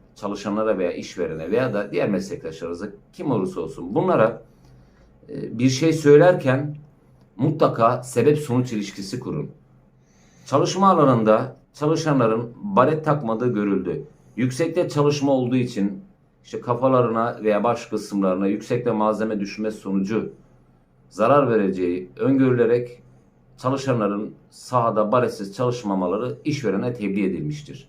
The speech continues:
Yani mutlaka ki sebep sonuç ilişkisi özellikle de yönetmeliğe de. Ama şunu da unutmayın, yani oraya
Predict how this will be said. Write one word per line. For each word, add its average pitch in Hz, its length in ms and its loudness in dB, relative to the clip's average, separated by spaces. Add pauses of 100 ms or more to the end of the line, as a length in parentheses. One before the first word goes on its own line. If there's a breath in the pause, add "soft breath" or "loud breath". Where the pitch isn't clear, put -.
(500 soft breath)
Yani 95 300 -4
mutlaka 135 580 2
ki 135 100 -2
sebep 131 340 2
sonuç 101 360 -4
ilişkisi 87 440 -10
özellikle 123 420 -4
de 131 40 0
yönetmeliğe 117 460 0
de. 95 120 -2
Ama 151 220 -2
şunu 160 280 -4
da 147 40 2
unutmayın, 147 360 0
yani 131 160 -2
oraya 127 500 2